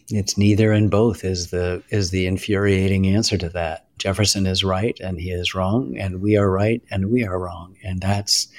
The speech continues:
it doesn't even have to do with the United States of America.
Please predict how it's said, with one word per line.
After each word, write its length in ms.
it 140
doesn't 280
even 240
have 160
to 100
do 160
with 140
the 80
United 340
States 240
of 100
America. 500